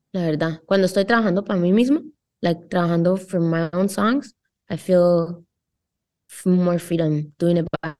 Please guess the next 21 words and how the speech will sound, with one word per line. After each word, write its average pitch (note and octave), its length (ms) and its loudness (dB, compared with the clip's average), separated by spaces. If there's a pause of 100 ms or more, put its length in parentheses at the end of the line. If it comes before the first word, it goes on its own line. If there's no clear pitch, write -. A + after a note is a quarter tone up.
(120)
myself E3 500 0
or E3 100 0
with, D3+ 220 -2
like, D3+ 160 -4
one D#3 200 0
other D3 100 -2
person D3 300 -6
in D3 60 -4
the D3 60 -6
room. D3+ 200 -10 (420)
Having F3+ 300 0
full F3+ 320 0
rooms F#3+ 320 0
is, D#3+ 420 -4
is, D3+ 280 0
uh, D3 260 -4 (160)
is D#3 100 -2
not E3 280 0
my D#3 120 -4
comfort D#3 380 -6
zone. D3+ 220 -10